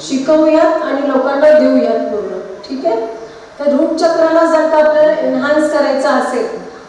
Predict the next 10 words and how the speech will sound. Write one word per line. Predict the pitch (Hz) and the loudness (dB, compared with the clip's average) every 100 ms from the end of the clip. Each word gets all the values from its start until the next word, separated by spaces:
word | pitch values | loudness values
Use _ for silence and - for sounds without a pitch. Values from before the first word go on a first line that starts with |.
| - | -10
त्याची | 254 254 - | -8 -6 -2
पॉवर | 285 240 247 302 | 0 0 2 2
वाढवायची | 302 240 247 262 - | 4 2 2 0 -2
असेल, | 262 - 226 - - - - - | -4 -2 -2 -2 -8 -12 -14 -4
तर | 294 | 0
त्याचा | 302 302 311 | 2 2 2
बीज | 302 320 - | 2 0 0
मंत्र | 302 302 277 294 | 2 2 2 0
आहे | 285 254 302 262 | 0 2 2 2
लम. | 262 | 2